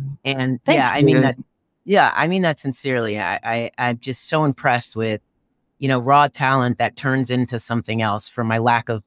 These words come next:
Speaker 1: music, music, musicianship. I can't really
Speaker 2: <laughs>
Speaker 1: articulate it clearly, but there is a raw talent there and you can just see it,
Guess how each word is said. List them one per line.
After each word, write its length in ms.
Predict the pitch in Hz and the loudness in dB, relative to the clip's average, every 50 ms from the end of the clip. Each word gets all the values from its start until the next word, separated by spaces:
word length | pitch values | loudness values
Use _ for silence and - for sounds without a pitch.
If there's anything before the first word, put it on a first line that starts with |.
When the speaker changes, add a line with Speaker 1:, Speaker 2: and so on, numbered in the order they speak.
| _ | _
Speaker 1:
music, 400 | - 131 127 131 117 113 113 107 - - - - | 0 2 2 2 2 0 -4 -4 -6 -8 -4 0
music, 380 | 131 135 131 123 120 120 104 - - - _ - | 2 2 2 0 -2 -6 -8 -10 -12 -12 _ -6
musicianship. 840 | 135 139 135 123 - - - - - 190 - - - 139 107 - - | -4 -4 -2 -2 -2 -2 0 2 2 2 2 2 -2 -4 -6 -4 -4
I 60 | - | -4
can't 240 | - 143 151 147 - | -2 0 0 2 2
really 220 | - 143 139 - | 2 2 4 4
Speaker 2:
<laughs> 0 | |
Speaker 1:
articulate 720 | 208 208 - - 170 208 - - 160 131 131 120 110 110 | 4 4 2 0 -2 -2 0 -2 -6 -4 -4 -6 -6 -6
it 60 | 170 | -4
clearly, 400 | 170 165 139 120 113 - 101 107 - - - _ _ _ _ _ - | -2 0 2 2 2 0 -2 -6 -10 -12 -16 _ _ _ _ _ -2
but 120 | - 151 - | -2 -2 0
there 120 | 151 160 | 2 2
is 160 | 180 202 190 160 | 4 4 4 2
a 80 | 156 | 2
raw 300 | 135 139 160 170 165 160 | 2 4 4 6 4 4
talent 400 | 147 - 180 156 156 156 147 127 | 2 2 2 4 4 4 2 0
there 100 | - 135 | -2 -2
and 160 | 131 127 123 | -2 0 0
you 80 | 135 147 | -2 -2
can 140 | - 160 151 | 0 0 0
just 260 | 127 139 127 - - | 0 -2 -4 -8 -10
see 220 | - 180 175 165 | -8 -4 -2 -2
it, 140 | 143 131 - | -2 -2 -4